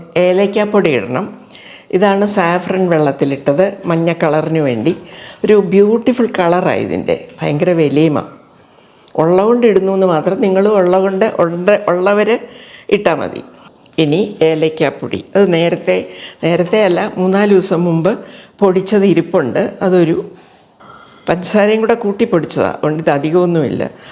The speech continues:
അത് വേണമെന്നുള്ളവർക്ക് അതും ചേർക്കാം. ഇപ്പം എല്ലാ കൂട്ടമായി ഞാനൊന്ന് തീ താത്തിട്ടു. ഞാനിത് ഓരോന്നും എടുത്തു വരുമ്പോൾ താമസിച്ചെങ്കിലോ എന്ന് വിചാരിച്ചു. കട്ടയായി പോകരുതല്ലോ.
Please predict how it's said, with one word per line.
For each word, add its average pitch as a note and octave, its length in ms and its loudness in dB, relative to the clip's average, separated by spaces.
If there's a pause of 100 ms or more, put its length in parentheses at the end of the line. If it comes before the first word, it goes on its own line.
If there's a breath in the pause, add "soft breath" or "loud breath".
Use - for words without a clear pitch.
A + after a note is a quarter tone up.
(580 loud breath)
അത് E3+ 220 4
വേണമെന്നുള്ളവർക്ക് E3 760 0 (220)
അതും D3 260 -2
ചേർക്കാം. - 380 -6 (240)
ഇപ്പം - 220 2
എല്ലാ E3 140 2 (100)
കൂട്ടമായി D3+ 420 0 (1080 loud breath)
ഞാനൊന്ന് D#3+ 380 2 (100)
തീ D#3+ 60 2 (140)
താത്തിട്ടു. D3+ 500 0
ഞാനിത് D3+ 340 0
ഓരോന്നും D#3+ 400 2
എടുത്തു C#3 320 -4
വരുമ്പോൾ D#3 320 0 (100)
താമസിച്ചെങ്കിലോ C#3+ 760 -2
എന്ന് C3+ 140 0
വിചാരിച്ചു. - 560 -4 (440 loud breath)
കട്ടയായി E3 500 0
പോകരുതല്ലോ. D3+ 720 0